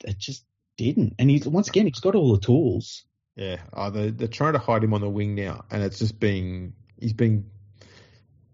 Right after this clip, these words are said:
Speaker 2: exposed a lot more easily now. 'Cause
Speaker 1: Mm.
Speaker 2: sometimes you just,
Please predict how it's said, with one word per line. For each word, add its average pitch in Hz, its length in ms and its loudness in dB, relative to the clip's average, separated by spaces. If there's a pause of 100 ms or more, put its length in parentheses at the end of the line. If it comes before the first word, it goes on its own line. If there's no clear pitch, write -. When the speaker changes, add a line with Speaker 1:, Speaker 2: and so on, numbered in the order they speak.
(220)
Speaker 2:
exposed 104 800 0 (100)
a 101 60 -2
lot 101 160 2
more 95 260 -2
easily 95 440 -4
now. 82 140 -8 (580)
'Cause 104 160 4
Speaker 1:
Mm. - 20 -2
Speaker 2:
sometimes 147 360 4
you 131 80 8
just, 110 220 2